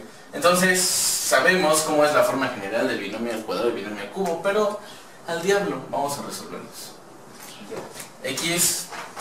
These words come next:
Speaker 1: más cuatro al cuadrado, esto es igual a X más ocho X más dieciséis. Eh, recuerden,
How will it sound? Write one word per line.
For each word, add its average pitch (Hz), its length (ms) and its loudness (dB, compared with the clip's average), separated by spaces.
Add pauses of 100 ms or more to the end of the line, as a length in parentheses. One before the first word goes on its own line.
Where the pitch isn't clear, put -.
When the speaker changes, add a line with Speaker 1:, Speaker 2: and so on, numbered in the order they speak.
Speaker 1:
más 107 360 0
cuatro 120 380 2 (1120)
al 110 120 -4
cuadrado, 110 500 -2 (140)
esto - 180 -2
es - 120 -2
igual 127 280 4
a - 200 0 (420)
X 147 640 -2 (520)
más - 600 4 (600)
ocho 139 560 0 (220)
X 156 600 -4 (240)
más 135 480 2
dieciséis. - 760 -4 (880)
Eh, 127 400 4
recuerden, 165 680 2